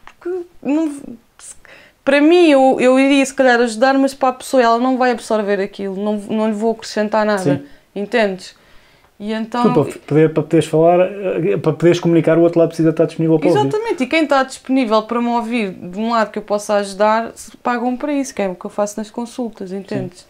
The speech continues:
Speaker 1: De uma forma mais estruturada e metódica, mas pronto.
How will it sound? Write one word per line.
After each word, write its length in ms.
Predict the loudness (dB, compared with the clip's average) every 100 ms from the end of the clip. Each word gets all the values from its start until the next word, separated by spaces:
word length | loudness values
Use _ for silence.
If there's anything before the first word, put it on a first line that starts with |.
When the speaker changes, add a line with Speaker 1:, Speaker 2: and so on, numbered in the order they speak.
| _
Speaker 1:
De 60 | -8
uma 140 | -8
forma 320 | -4 -4 -2
mais 220 | -2 -2 -4
estruturada 680 | -10 -12 -4 0 0 0
e 100 | -4
metódica, 540 | -4 -4 -4 -4 -10 -14
mas 180 | -14
pronto. 380 | -14 -14 -14 -18